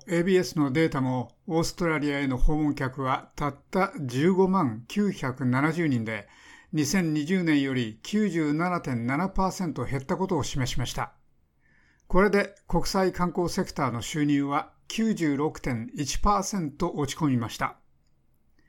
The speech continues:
コービッドはまた数十年間の安い旅行に急ブレーキをかけ、国際線の運賃が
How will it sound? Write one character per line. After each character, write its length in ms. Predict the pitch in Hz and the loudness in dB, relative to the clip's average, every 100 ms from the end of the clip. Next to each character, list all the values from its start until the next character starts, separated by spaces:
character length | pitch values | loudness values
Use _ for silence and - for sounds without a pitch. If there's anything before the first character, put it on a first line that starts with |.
| _ _ _ - | _ _ _ 4
コ 140 | 214 | 6
ー 60 | 180 | 6
ビ 80 | |
ッ 40 | 147 | 2
ド 100 | 151 | 2
は 100 | 147 | 2
ま 120 | 147 | 0
た 320 | 160 165 - - | 0 -2 -2 -12
数 260 | - 180 | -6 -2
十 180 | 185 208 | 0 0
年 200 | 208 196 | 0 -2
間 160 | 165 139 | -2 -2
の 100 | 135 | 0
安 300 | 139 131 208 | -2 -2 -2
い 100 | 165 | -2
旅 160 | 151 | -2
行 200 | 147 160 | -2 -2
に 140 | 156 147 | -2 -4
急 220 | - 180 | 0 0
ブ 100 | 190 | 2
レ 120 | 196 | 0
ー 40 | 156 | 0
キ 120 | 135 | -2
を 140 | 127 | -4
か 160 | 151 131 | -4 -6
け、 280 | 139 107 - - - - | -4 -8 -10 -20 -20 -14
国 200 | - 131 | -10 -6
際 180 | - 180 | -2 -2
線 240 | 185 165 | -2 -2
の 140 | 160 165 | -2 -2
運 220 | 175 139 | -4 -4
賃 220 | - 131 | -2 -2
が 300 | 123 123 | 0 -4